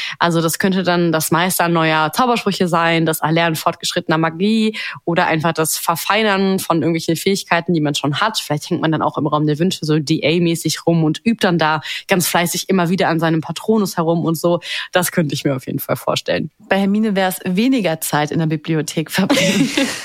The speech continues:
Speaker 1: <laughs> Mehr Social Life.
Speaker 2: Ja. Also ich hab mir, wenn ich jetzt eine Schülerin Hogwarts wär, weiß ich jetzt schon, dass mein Vorsatz ist, mehr für die Prüfung lernen.
Speaker 1: Mhm.
Speaker 2: Nicht ständig in Hogsmeade Freunde treffen und sich Ablenkung suchen.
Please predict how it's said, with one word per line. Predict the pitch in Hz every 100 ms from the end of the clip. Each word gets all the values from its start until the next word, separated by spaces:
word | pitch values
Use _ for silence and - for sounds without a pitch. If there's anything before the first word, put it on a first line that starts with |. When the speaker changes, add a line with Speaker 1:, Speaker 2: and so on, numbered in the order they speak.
| 180
Speaker 1:
<laughs> | 240 208 208 - - - 180 - - 294
Mehr | 214 247
Social | - 240 - 196
Life. | 170 170 214 - -
Speaker 2:
Ja. | 196 175 180 - - 226 226 - _ -
Also | 208 202
ich | 277 -
hab | 285 262
mir, | 247 240
wenn | 196
ich | 214 196
jetzt | -
eine | 180
Schülerin | - 226 226 196 180
Hogwarts | 208 185 180 -
wär, | 151 175 214 - - - - _ -
weiß | 190 208 -
ich | 262 -
jetzt | 285 -
schon, | 269
dass | 226 202
mein | 202 202
Vorsatz | - 202 196 196
ist, | 190 - 185
mehr | 185 190 196
für | -
die | 175
Prüfung | - - 170 - 160
lernen. | 147 147 214 311 - - 131 107
Speaker 1:
Mhm. |
Speaker 2:
Nicht | 254 302 -
ständig | 208 240 247
in | 214 214
Hogsmeade | 196 - 190
Freunde | - 185 208 202
treffen | - 202 -
und | 185
sich | 185 -
Ablenkung | 175 - 151 156 170
suchen. | 156 175 185 254